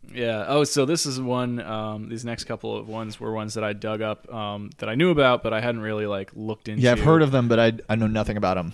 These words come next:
Speaker 1: Yeah. So, um, pan, or, um, what I know to, what I know is betel nut, and which is often referred to as betel nut. It's the combination of the betel leaf, which is where you get, um, the stimulant. I forget which stimulant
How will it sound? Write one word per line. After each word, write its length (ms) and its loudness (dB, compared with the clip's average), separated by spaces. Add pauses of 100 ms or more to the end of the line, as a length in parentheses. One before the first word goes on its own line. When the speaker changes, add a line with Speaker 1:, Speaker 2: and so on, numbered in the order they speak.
Speaker 1:
Yeah. 380 -2
So, 460 2 (440)
um, 320 0
pan, 540 0
or, 520 0
um, 260 -6
what 140 -6
I 180 2
know 180 2
to, 280 -4
what 200 -2
I 160 -2
know 140 -2
is 100 -6
betel 280 0
nut, 280 -2
and 120 -10
which 120 -8
is 100 -10
often 240 -8
referred 260 -10
to 60 -12
as 80 -10
betel 220 -6
nut. 240 -8 (420)
It's 200 -6
the 180 -4
combination 640 -4
of 140 -12
the 60 -10
betel 380 -2
leaf, 380 -2
which 160 -4
is 120 -10
where 240 -2
you 280 -6
get, 540 -6 (440)
um, 300 -6
the 100 -10
stimulant. 640 -4
I 60 -20
forget 260 -8
which 220 -8
stimulant 720 -8